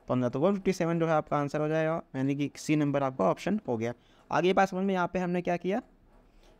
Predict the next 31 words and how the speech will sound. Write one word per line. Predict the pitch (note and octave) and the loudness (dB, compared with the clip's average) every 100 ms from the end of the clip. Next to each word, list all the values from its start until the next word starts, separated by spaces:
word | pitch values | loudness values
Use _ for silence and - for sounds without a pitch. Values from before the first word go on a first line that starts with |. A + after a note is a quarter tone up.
| - | -4
आंसर | D3+ D#3+ F#3+ | -2 0 0
नंबर | F3+ F3 E3+ | 0 0 2
है | E3 | 2
आपका | D3+ - G#3+ C#4+ _ - | 0 0 -4 -4 _ -12
सी। | - A#2 - _ _ _ _ _ - _ | -8 -8 -10 _ _ _ _ _ -20 _
क्लियर | - F3 F#3+ | 0 4 4
है? | G#3+ | 2
ओके | F3+ G3 | 0 -2
रिपोर्ट | F#3+ F#3+ F#3 | 0 0 0
है। | G#3+ | -2
अगला | D3+ E3 | 0 0
क्वेश्चन | F3 F#3 F3+ | 0 -2 -2
कर, | F3 - - - - - - - - - - - C#3+ | -2 -6 -20 -20 -20 -20 -20 -20 -20 -20 -20 -6 0
ये | E3+ | 2
क्वेश्चन | F3 - F3+ | 2 0 0
देखिए, | F3+ G3 | 0 2
ये | F3+ | 0
क्वेश्चन | F3+ F3 F#3 | 0 -2 -2
क्या | F3 F3 | 2 2
रहेगा, | F3 F3 | 2 0
इसमें | E3+ E3 | -2 -2
क्या | E3+ | 0
लॉजिक | E3+ E3+ | 0 0
रहेगा। | F3 E3+ | 0 0
देखिए, | E3+ D#3 F3+ | -2 -2 -2
आपको | E3 E3+ | 0 0
लिखा | D#3 E3+ | 0 0
हुआ | D#3+ | 0
है | E3+ | -2
सेवन, | - D3+ D3 F3 G#3 - _ _ _ _ _ | -2 -2 0 -2 -4 -12 _ _ _ _ _
इलेवन, | D3 C#3+ C#3 E3+ | 0 2 2 0